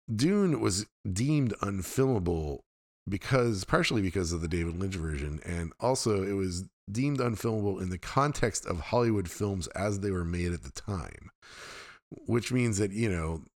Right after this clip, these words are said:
Lynch did his best, but you can't cram that giant book into a two-hour film. But we've already solved that problem. Uh, that is what T V is for. That is what Game of Thrones is.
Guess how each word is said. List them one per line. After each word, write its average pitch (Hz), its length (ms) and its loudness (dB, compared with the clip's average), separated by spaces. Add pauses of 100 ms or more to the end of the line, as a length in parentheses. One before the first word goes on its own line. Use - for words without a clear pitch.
(520)
Lynch 113 380 -2
did 110 160 2
his 87 100 0
best, 107 300 2
but 95 100 -4
you 87 80 -2
can't 107 300 -2
cram 101 240 0
that 92 180 -2
giant 90 320 -2
book 98 260 0
into 90 440 -2
a 80 40 -2
two-hour 82 440 -2
film. 120 360 0 (1400)
But 139 100 4
we've 269 160 6
already 247 320 6
solved 123 640 4
that 69 260 -6
problem. 57 640 -6 (100)
Uh, 85 480 -4
that 95 560 0
is 120 200 2
what 113 180 0
T 123 220 -2
V 135 220 0
is 71 200 0
for. 64 320 -6
That 82 180 -2
is 98 120 -2
what 98 160 -2
Game 82 220 -2
of 80 100 -4
Thrones 123 640 0
is. 67 640 -6